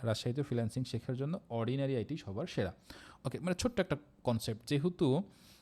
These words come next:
উম, আমরা যে মডেলটা দিয়ে ভিডিও তৈরি করব, এটা যেহেতু আট সেকেন্ডের বেশি ভিডিও তৈরি করতে পারে না, সুতরাং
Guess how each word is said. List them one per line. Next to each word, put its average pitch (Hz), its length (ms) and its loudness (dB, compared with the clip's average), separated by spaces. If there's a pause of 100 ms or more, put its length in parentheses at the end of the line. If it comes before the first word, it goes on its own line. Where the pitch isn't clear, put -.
(120)
উম, 120 260 0
আমরা 139 320 2
যে 139 160 2
মডেলটা 131 420 4
দিয়ে 127 200 -2
ভিডিও 127 320 -2
তৈরি 107 220 0
করব, 104 340 -2
এটা 131 140 -2
যেহেতু 123 320 0
আট 123 160 2
সেকেন্ডের 180 420 0
বেশি 123 260 -2
ভিডিও 113 320 0
তৈরি 107 280 -4
করতে 104 280 -6 (120)
পারে 151 220 2
না, 123 220 2 (420)
সুতরাং 143 400 2